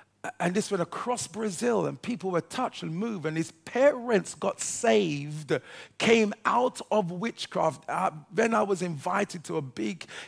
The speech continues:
event at Westminster Chapel concerning bravery and stuff like that. Of the police were there and other government people were there, uh, and they were sort of, um, giving,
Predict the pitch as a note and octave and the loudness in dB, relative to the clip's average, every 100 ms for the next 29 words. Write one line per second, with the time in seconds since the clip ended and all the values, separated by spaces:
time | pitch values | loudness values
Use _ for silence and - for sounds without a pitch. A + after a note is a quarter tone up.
0 | - F#3 D3+ F3+ F#3+ F#3 - - D#3+ D#3+ | -2 0 4 6 6 6 -8 -4 -2 -2
1 | - E3 D#3 E3+ F#3+ D#3+ D3 C3+ - F3+ | -4 -6 -4 -4 -4 -6 -8 -12 -8 -4
2 | G#3+ - G#3+ G#3 - - - - D#3 - | -4 -2 0 0 -2 -14 -12 -8 -6 -2
3 | F#3 E3+ D#3+ C3 D#3+ F#3 F#3+ D#3 F3 F3 | 0 0 -2 -4 0 2 2 -2 -2 2
4 | D3+ C3 - - - F3+ E3 D#3 E3+ D#3 | 2 0 -2 -4 -2 -2 -2 0 0 0
5 | - C3+ C#3 - - - _ C#3+ - F3 | 0 0 0 -6 -20 -20 _ -12 -6 -4
6 | F#3+ F3 E3 D3 D#3+ D#3+ C#3 C3 - D#3 | -4 -4 -4 -4 2 2 2 -2 -2 -2
7 | D#3 C3+ D#3+ D3+ D#3 - _ _ - D#3 | -2 -2 -2 -4 -8 -10 _ _ -12 -10
8 | D#3+ D3 D3+ C3+ D3+ D3+ D3+ - - - | -8 -4 -4 0 2 2 0 -8 -20 -8
9 | - C3+ C3+ C3+ D3 C#3+ C#3 C#3+ C3+ C3+ | -2 -2 -2 -4 -6 -6 -4 -6 -4 -4
10 | C3 C3 - D3+ C#3 C3 A2+ - - C#3 | -4 -6 -10 -8 -6 -6 -6 -6 -4 -4
11 | - - - - - _ _ - D3+ B2+ | -6 -12 -16 -20 -20 _ _ -6 -6 -4
12 | D3 C#3+ | -4 -6